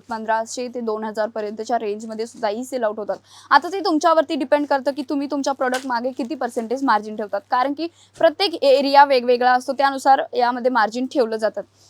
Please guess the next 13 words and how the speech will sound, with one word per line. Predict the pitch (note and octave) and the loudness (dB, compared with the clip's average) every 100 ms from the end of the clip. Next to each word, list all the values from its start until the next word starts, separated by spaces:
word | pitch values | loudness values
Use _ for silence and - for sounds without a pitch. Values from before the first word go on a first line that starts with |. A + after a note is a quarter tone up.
| _ | _
नेक्स्ट | C#4+ F#4+ G4+ | -2 -2 -2
आर्टिकल | F#4 C#4+ F4+ | -4 -4 -8
इथे | E4+ | -8
पाहू | E4+ D4 | -4 -6
शकता | D#4 D#4 D4+ D4+ | -6 -10 -12 -10
तुम्ही | D4 | -10
पूर्ण | D#4 D4 C4+ D4+ | -8 -10 -8 -6
प्रकारे | C#4+ C4+ C4+ | -6 -2 -2
ऑर्गेन्झा | C#4+ B3 B3 C4+ D4+ | 2 0 2 -2 -2
मटेरियल | D#4 A#3+ A#3+ A#3+ | -2 0 0 -2
असणार | A#3 B3 A3 | -6 -8 -6
आहे, | A#3+ | -4
ज्यावरती | B3+ B3+ C4 A#3+ C4 | -2 -2 -2 -4 -6